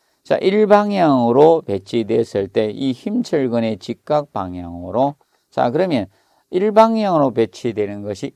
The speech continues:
일방향 슬래브가 되겠죠. 원웨이브 슬래브.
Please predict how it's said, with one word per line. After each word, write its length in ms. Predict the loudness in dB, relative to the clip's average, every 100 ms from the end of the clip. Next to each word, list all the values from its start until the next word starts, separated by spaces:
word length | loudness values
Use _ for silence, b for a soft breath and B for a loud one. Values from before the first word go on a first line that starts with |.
| -10
일방향 840 | -8 -6 -4 -4 -4 -4 -6 -6
슬래브가 760 | -10 -12 -10 -10 -10 -8 -8
되겠죠. 600 | -6 -6 -8 -10 -8 -8 -8
원웨이브 1040 | -2 -2 -2 -6 -8 -6 -6 -8 -6 -4 -6
슬래브. 560 | -6 -8 -6 -6 -8